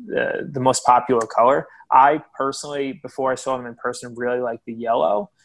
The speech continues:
but that orange red in person is unbelievable. It is, it's out there. You know, it's probably not for the guy or girl that has only one watch, maybe for someone that has a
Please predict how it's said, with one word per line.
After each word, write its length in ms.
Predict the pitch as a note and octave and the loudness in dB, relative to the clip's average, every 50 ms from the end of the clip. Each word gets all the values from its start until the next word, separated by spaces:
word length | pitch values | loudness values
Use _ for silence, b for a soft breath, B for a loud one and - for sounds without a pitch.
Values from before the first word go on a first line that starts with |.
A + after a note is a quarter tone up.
| _ _ _ _ | _ _ _ _
but 220 | - B2+ B2 A2+ - | 2 2 2 2 2
that 180 | B2+ A#2+ A2+ - - | 0 0 0 0 0
orange 440 | D3 C#3 C#3 D3 D#3 D#3 C#3+ B2 A#2 | 2 4 4 4 2 0 -2 -2 -6
red 320 | A2 A#2 C3 C3 B2 A#2 G#2+ A2+ - _ _ _ _ _ _ | -2 2 4 4 4 4 0 -4 -12 _ _ _ _ _ _
in 160 | - C#3+ C3+ B2+ | -10 -8 -8 -8
person 460 | - - B2 B2+ C3 - - - F3+ F3 D#3+ - _ | -4 0 2 2 2 2 0 -2 -4 -6 -8 -10 _
is 200 | - A2+ A2 A2 - - - _ _ _ _ | -12 -12 -8 -8 -8 -10 -10 _ _ _ _
unbelievable. 800 | D#3 D3 C#3+ C#3 C3 B2+ B2 B2+ B2 A#2+ A#2 A2 A#2 G#2+ G2 F#2+ F#2 - - | 2 4 4 2 0 0 0 0 0 -2 -4 -8 -8 -8 -8 -6 -6 -6 -4
It 60 | B2+ B2+ C3 | 0 0 2
is, 140 | B2 - - - D3 | 2 0 -2 -2 -4
it's 120 | C3+ - - C#3 C#3 D3 | -4 0 4 6 8 8
out 120 | D3 D3 - | 6 4 0
there. 240 | - G#2+ G2+ F#2+ - - _ _ _ | -4 -6 -6 -6 -8 -12 _ _ _
You 80 | C3+ B2+ | -8 -4
know, 120 | A#2 A2+ G#2+ A#2 | -4 -4 -4 -6
it's 100 | - - | -10 -2
probably 360 | - - C#3 C3+ C3 C#3+ C#3 C3+ C3+ | 4 6 6 6 6 4 2 4 2
not 100 | C3 C3 - | 2 2 0
for 80 | - C3 B2+ | -2 -4 -2
the 60 | B2 B2 C3 | 2 4 4
guy 180 | A#2+ A#2+ B2 B2 B2 A#2+ A#2+ | 6 6 4 4 2 0 -4
or 60 | A#2 A#2+ A#2 B2+ | -4 -4 -4 -4
girl 160 | A#2+ B2 B2 B2 B2 | -2 0 0 -2 -2
that 100 | B2 - - B2 | -6 -6 -4 -6
has 140 | B2 A#2+ | -4 -4
only 200 | C3+ B2+ B2+ B2 A#2+ B2 B2+ | -4 -6 -4 -6 -4 -2 -2
one 100 | C3 C3+ C3+ | -2 0 2
watch, 340 | C3 B2+ B2 A#2+ A#2 - - - - B B B B B B B B _ | 4 6 6 6 4 0 -6 -10 -10 B B B B B B B B _
maybe 220 | - B2+ B2+ B2 B2 - | -4 -2 -2 -2 -4 -6
for 60 | B2+ | -8
someone 260 | - - C3 B2+ B2+ | 0 0 2 2 2
that 100 | B2+ B2 - C3 | -2 0 2 2
has 120 | B2 B2 | 0 0
a 80 | C3+ | -4